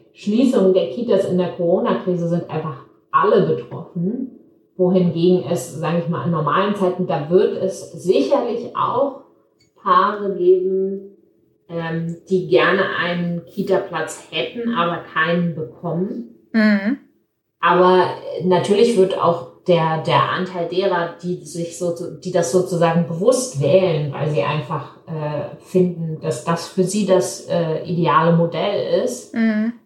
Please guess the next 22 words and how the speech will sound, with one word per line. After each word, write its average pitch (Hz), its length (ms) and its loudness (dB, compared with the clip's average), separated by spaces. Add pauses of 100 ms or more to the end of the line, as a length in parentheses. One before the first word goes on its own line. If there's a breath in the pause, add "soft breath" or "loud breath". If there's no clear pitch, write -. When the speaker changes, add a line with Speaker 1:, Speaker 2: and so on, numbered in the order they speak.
Speaker 1:
äh, 170 160 0
viel, 202 340 2
viel 190 240 4
größer 165 420 2
sein, - 460 -10
Speaker 2:
Ja. - 120 -2
Speaker 1:
ne? 196 160 -8 (380)
Speaker 2:
Ja. - 240 -12 (520)
Speaker 1:
Ähm, 156 580 -2 (120)
und 160 220 0
das - 320 0 (240)
ist - 140 2
natürlich 170 400 2
dann 143 180 -2
irgendwie, 156 560 -4
äh, 160 240 -6
schwierig, 160 480 2
das 147 180 -6
zu 160 100 -8
vergleichen. 139 480 -4 (140)
Aber 226 260 4
Speaker 2:
Ja. - 240 -2